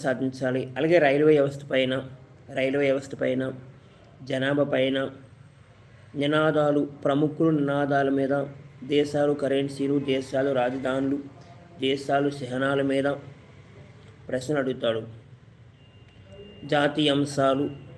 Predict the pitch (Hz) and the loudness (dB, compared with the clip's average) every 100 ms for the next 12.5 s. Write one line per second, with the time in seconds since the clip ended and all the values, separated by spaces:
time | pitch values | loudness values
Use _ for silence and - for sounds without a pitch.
0 | 131 135 131 147 135 143 131 143 131 131 | -4 -4 0 -2 2 0 0 2 2 2
1 | 131 135 135 135 143 - - - - - | 0 0 2 2 -2 -10 -20 -20 -20 -20
2 | - - - - - - - - - - | -20 -20 -20 -20 -20 -20 -20 -20 -20 -20
3 | - 131 147 151 - - - 143 139 143 | -18 -4 -2 -2 -6 -16 -8 2 2 4
4 | 151 143 139 - 135 139 151 139 135 143 | 2 2 0 0 2 2 -2 -2 -2 0
5 | 143 143 135 131 131 131 139 135 139 135 | 2 4 2 2 0 0 -2 0 2 2
6 | 139 110 - - - - - - - 127 | 0 -2 -6 -18 -20 -20 -20 -20 -8 -4
7 | 139 127 131 123 101 - - - 139 151 | -2 -2 -2 -2 -4 -8 -20 -8 -2 2
8 | 185 190 151 156 156 156 147 147 127 127 | 2 2 2 4 2 2 -2 -4 -4 -2
9 | 151 160 139 - - - - - 139 151 | -2 -2 -8 -10 -20 -20 -20 -8 -4 0
10 | 156 143 135 131 143 143 139 139 131 135 | 0 -2 -4 -2 0 0 0 0 0 0
11 | 233 - - - - 110 107 131 147 151 | -2 -4 -16 -20 -12 -8 -2 2 4 4
12 | 147 147 139 135 147 | 2 2 2 0 0